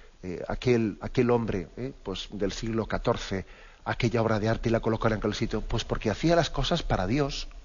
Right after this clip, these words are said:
no hacía las cosas para ser visto por los demás. O sea, es decir, los cristianos tenemos un plus muy importante, ¿no?, a la hora de actuar y de trabajar con rectitud. Y es que las cosas las hacemos para la gloria de Dios.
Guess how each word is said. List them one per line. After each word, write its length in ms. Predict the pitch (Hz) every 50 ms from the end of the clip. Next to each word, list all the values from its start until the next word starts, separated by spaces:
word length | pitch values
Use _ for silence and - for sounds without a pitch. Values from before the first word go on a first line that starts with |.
| - - - - - - - - - - - - - -
no 180 | 123 131 160
hacía 240 | 180 - - 156 135
las 160 | 117 110 -
cosas 360 | - - 113 - - 110 -
para 240 | - - 113 107 95
ser 240 | - - 120 107 101
visto 320 | - 123 - - - 110
por 160 | - - 98 98
los 180 | 95 95 -
demás. 400 | - 98 110 143 156 - - - - - - - - - - - - - -
O 20 |
sea, 100 | - 110
es 40 | 101
decir, 220 | 117 110 110 104 110
los 160 | 110 107 -
cristianos 500 | - 110 101 - - 165 185 208 180 -
tenemos 420 | - 175 165 165 165 170 - - - - - - - - - - -
un 200 | 180 196 190 -
plus 480 | - - 180 156 110 95 - - - - - - _ _ - - - _ _ - - - - - -
muy 160 | - 135 196
importante, 560 | 180 131 135 120 - - 95 87 87 - 101 113
¿no?, 120 | 156 160 - - - - - - - -
a 100 | - 120
la 100 | 113 117
hora 180 | 127 131 123 110
de 80 | 117
actuar 520 | 110 101 - - - 110 107 107 110 104 - - - - - - - - - - - - -
y 100 | 117 113
de 300 | 104 110 107 107 101 92 - - - -
trabajar 480 | - - 110 98 101 - - 117 - -
con 220 | - 123 113 107
rectitud. 560 | - 113 110 104 - - 110 - - 107 98 - - - - - - - - - - - - - - - - - - -
Y 80 | 98
es 100 | 113 -
que 120 | - 185 180
las 160 | 180 - -
cosas 320 | - 139 131 - 180 165
las 160 | 160 127 -
hacemos 280 | - - 127 143 190 -
para 180 | - 131 107 104
la 40 |
gloria 280 | 98 113 123 143 165 160
de 100 | 135 110
Dios. 280 | 107 143 165 - -